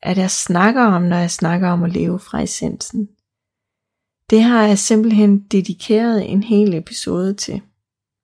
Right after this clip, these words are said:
Fordi når det nu er noget af det, som podcasten her handler om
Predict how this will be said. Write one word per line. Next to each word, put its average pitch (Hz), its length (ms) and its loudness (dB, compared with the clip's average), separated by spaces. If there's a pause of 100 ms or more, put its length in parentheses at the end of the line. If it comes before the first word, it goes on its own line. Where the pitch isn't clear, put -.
(1200)
Fordi 214 580 2 (280)
når 208 140 6
det 214 140 6
nu 233 160 4
er 254 80 2
noget 226 360 4
af 214 60 -2
det, 196 280 -4
som 180 440 -8 (260)
podcasten 196 600 -4
her 175 200 -6
handler 202 400 0
om 185 340 -2